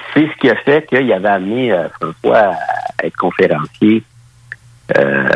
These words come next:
pendant le, le, le séminaire à Québec. Puis, il a donné sa conférence, mais, euh, rendu, euh, au moment de la conclu-, de la conclusion,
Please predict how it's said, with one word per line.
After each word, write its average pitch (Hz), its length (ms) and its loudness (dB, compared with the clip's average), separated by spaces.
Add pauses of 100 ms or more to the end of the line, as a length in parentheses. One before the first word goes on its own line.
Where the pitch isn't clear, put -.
(720)
pendant 87 480 2
le, 76 160 0
le, 50 160 -2 (100)
le - 100 0 (100)
séminaire 90 380 4
à 78 60 2
Québec. 78 480 2 (1300)
Puis, 131 360 2
il 127 40 2
a 101 60 2
donné 92 280 -2
sa 90 80 0
conférence, 104 760 -2 (120)
mais, 107 100 -2 (300)
euh, 90 360 -2
rendu, 98 680 -14
euh, - 100 -2 (560)
au 87 80 2
moment 90 260 2
de 107 60 2
la 98 80 2
conclu-, - 480 -2
de - 80 -4
la 85 80 0
conclusion, 101 640 0